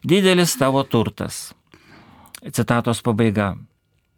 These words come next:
Nesavanaudis Vaižganto Mykoliukas, Donelaičio veiklus ir tvarkingas Enskys, dvasingasis būras Selmas, tai mėgstamiausi Henriko Algio Čigriejaus personažai, kuriems prielankumą jautė visą gyvenimą.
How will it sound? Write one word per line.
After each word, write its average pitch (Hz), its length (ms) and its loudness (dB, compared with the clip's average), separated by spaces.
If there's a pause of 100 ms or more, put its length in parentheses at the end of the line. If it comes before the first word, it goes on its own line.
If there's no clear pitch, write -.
(420)
Nesavanaudis 170 1040 4
Vaižganto 147 800 2
Mykoliukas, 147 880 2 (480)
Donelaičio 202 680 4
veiklus 175 460 4
ir 151 80 0
tvarkingas 135 640 4
Enskys, 175 720 2 (400)
dvasingasis 160 760 4
būras 135 460 4
Selmas, 175 600 2 (340)
tai 160 100 6
mėgstamiausi 170 1120 2
Henriko 190 480 2
Algio 156 320 2
Čigriejaus 139 560 2
personažai, 127 880 0 (400)
kuriems 202 420 4
prielankumą 185 680 4
jautė 175 340 4
visą 143 300 2
gyvenimą. 107 640 2